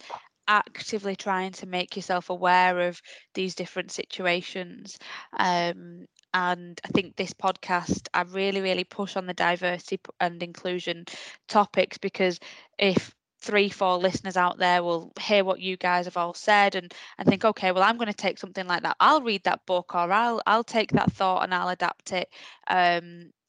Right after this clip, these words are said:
I think that's, that's the key here, is kind of spreading that knowledge and, and spreading that awareness. Um, but no, really, really good, good question and good talking point there, Abel. Um, so then, Maria, finally over to you.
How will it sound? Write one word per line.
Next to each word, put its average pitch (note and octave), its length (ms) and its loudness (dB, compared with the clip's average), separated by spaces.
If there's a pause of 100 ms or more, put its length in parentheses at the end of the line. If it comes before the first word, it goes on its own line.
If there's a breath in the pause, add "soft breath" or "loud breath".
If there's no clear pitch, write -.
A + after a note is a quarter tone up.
(140)
I F#3+ 140 6
think F#3 340 -2 (100)
that's, - 460 -4
that's G#3 180 -8
the - 120 -12
key F#3 240 -6
here, F3 280 -6
is F3+ 120 -12
kind F3 200 -6
of E3 120 -20 (320 soft breath)
spreading F#3 560 -2
that F3+ 160 -2
knowledge F3 420 -4
and, E3+ 180 -10
and F3 160 -8
spreading F3 400 -6
that F3 160 -2
awareness. F3 680 -2 (400 soft breath)
Um, F3 560 0
but - 140 -4
no, G3 180 6
really, G3 460 2
really F3+ 260 2
good, F3+ 320 -4 (120)
good - 180 -6
question F3+ 420 -4
and F3 100 -12
good F3+ 160 -6
talking F3+ 380 -4
point F3 260 -2
there, F3 240 2
Abel. F3 440 -2 (560 loud breath)
Um, G3+ 500 6 (160)
so B3+ 140 -2
then, A#3+ 260 4 (180)
Maria, A#3 400 4
finally A#3 480 0
over A3 240 -4
to - 200 -14
you. G#3 280 0